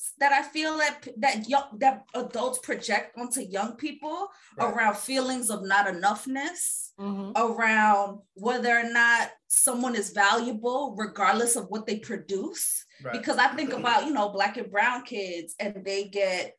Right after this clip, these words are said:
Speaker 1: whatever accolades they get if the teachers think that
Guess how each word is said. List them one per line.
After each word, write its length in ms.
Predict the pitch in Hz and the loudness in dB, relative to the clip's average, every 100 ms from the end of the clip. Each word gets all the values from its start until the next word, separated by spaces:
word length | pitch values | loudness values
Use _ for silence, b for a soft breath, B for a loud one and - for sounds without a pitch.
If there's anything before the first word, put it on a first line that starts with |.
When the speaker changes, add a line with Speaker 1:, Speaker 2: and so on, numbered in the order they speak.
| _ | _
Speaker 1:
whatever 460 | 190 208 226 208 - | -2 0 0 0 0
accolades 560 | 214 214 220 208 202 190 | 0 0 -4 0 -2 -2
they 200 | 202 185 | -6 -6
get 460 | 208 214 196 - - _ _ | 0 4 4 0 -8 _ _
if 440 | 285 285 302 202 185 | 4 6 6 2 -8
the 120 | 233 | -2
teachers 640 | - 269 240 - 233 214 | 0 2 0 0 0 0
think 360 | - 269 240 - _ _ - | 0 -2 -2 -6 _ _ -2
that 320 | 220 151 | -2 -2